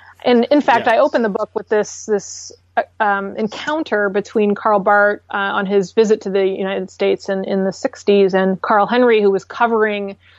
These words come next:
Speaker 1: uh, Barth's appearance in Washington, D C, in his capacity as, as an editor at, at Christianity Today. And essentially they get into this, this fight over, uh, what it means to say that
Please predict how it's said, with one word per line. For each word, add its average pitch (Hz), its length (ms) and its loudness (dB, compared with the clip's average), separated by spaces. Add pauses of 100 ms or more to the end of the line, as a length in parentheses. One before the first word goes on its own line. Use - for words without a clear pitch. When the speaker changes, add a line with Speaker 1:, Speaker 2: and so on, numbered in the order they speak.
(220)
Speaker 1:
uh, 202 160 0
Barth's 202 400 0
appearance 214 600 -2
in 196 120 -6
Washington, 196 440 -2
D 190 80 -2
C, 214 360 2
in 190 100 2
his 185 160 -4
capacity 196 640 0
as, 180 380 0
as 196 260 0
an 185 200 2
editor 196 340 2
at, 180 160 0
at - 160 -2
Christianity 190 680 0
Today. 202 600 0
And 185 240 -4 (400)
essentially 285 400 2
they 208 140 2
get 226 160 2
into 220 200 -4
this, 185 480 -10
this 196 220 -6
fight 202 400 0
over, 190 600 -2 (280)
uh, 190 200 -2
what 220 200 2
it 220 80 -2
means 220 340 -4
to 190 120 -18
say 202 580 0
that 180 580 -10